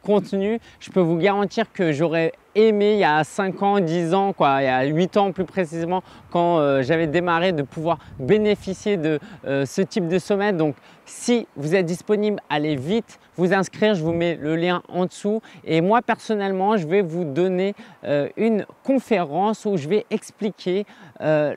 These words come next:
le, la structure, la formule qui, euh, fonctionne actuellement. Beaucoup, beaucoup de marketeurs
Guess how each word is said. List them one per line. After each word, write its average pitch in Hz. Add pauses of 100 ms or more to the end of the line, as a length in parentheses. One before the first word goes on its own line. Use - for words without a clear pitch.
le, 151
la 147
structure, -
la 156
formule 220 (320)
qui, 202 (120)
euh, 139
fonctionne 220
actuellement. 196
Beaucoup, 175
beaucoup 196
de 190
marketeurs 185